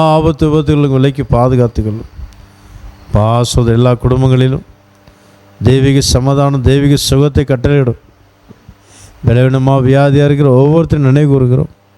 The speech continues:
ஒவ்வொரு குடும்பங்களும் தெய்வீக சுகத்தை கட்டளையிடுவீராக. உம்முடைய நாமம் மகிமைப்படட்டும்.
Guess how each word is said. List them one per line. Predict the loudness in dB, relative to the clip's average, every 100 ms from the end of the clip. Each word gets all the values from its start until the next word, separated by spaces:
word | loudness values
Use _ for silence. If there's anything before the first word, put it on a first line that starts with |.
| _ -20 -20 -20 -20 -6 0 2
ஒவ்வொரு | 2 2 0
குடும்பங்களும் | 0 0 0 0 2
தெய்வீக | 2 2 0 0
சுகத்தை | 0 0 0 -2
கட்டளையிடுவீராக. | -2 0 0 0 0 0 -2 -4 -12 _ _ _ -20 _ _ -20 -20 -20 -20 -2
உம்முடைய | 0 2 2
நாமம் | 2 0 0
மகிமைப்படட்டும். | 0 0 -2 -4 -6